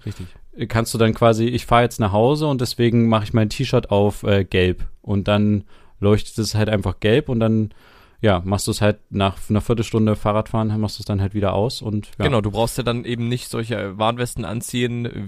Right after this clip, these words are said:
Speaker 1: die dann ganz speziell aussehen, sondern kannst halt einfach ein normales Kleidungsstück anziehen, dementsprechend eine Farbe einstellen. Gerade bei Nacht könnte es hilfreich sein. Vielleicht ist es dann irgendwann auch dein Rücklicht.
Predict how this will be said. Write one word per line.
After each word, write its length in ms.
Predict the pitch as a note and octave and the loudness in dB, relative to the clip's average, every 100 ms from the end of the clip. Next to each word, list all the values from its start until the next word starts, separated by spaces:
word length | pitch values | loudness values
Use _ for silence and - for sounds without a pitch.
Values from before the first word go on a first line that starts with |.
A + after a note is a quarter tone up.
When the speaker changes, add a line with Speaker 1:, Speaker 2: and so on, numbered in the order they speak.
| - | -6
Speaker 1:
die 80 | G#2+ | 0
dann 160 | A2 | 2
ganz 200 | A2 A#2 | 2 0
speziell 360 | - A#2+ - G#2+ | -2 -4 -4 -4
aussehen, 400 | A2 - A2+ A2+ | -4 -4 -4 -4
sondern 220 | G#2+ G2+ | -4 -6
kannst 200 | A2 G#2 | -8 -8
halt 100 | G2+ | -6
einfach 160 | G2+ G#2 | -6 -6
ein 40 | G2+ | -6
normales 380 | G2 G2 A#2+ | -4 -6 -6
Kleidungsstück 480 | - C#3 D3 - C3+ | -6 -6 -6 -8 -8
anziehen, 540 | - C3+ - B2+ B2+ - _ _ _ - | -6 -6 -6 -6 -6 -12 _ _ _ -4
dementsprechend 460 | A#2+ B2 - A#2+ A2 | 0 0 0 -2 0
eine 100 | G#2+ | -2
Farbe 280 | A#2 B2 A#2+ | 2 2 2
einstellen. 320 | A2+ - A2+ | -2 -2 -2
Gerade 260 | G2+ G#2+ - | 2 0 2
bei 120 | F#2+ | -2
Nacht 340 | G2 B2 - | -2 -4 -6
könnte 180 | B2 A2+ | -8 -6
es 80 | A2+ | -4
hilfreich 340 | B2+ B2 A#2 | -4 -2 -4
sein. 320 | A2 G#2+ A2 - - - - - - | -4 -4 -6 -12 -20 -20 -20 -20 -4
Vielleicht 260 | A2+ A#2 | 0 0
ist 100 | A#2+ | 0
es 100 | G#2+ | -2
dann 140 | - A2 | -2 0
irgendwann 240 | A2+ A2 | 0 -2
auch 140 | G#2 A2+ | -2 -4
dein 100 | G2+ | -2
Rücklicht. 560 | A#2+ - A#2 - - | -4 -2 -6 -6 -18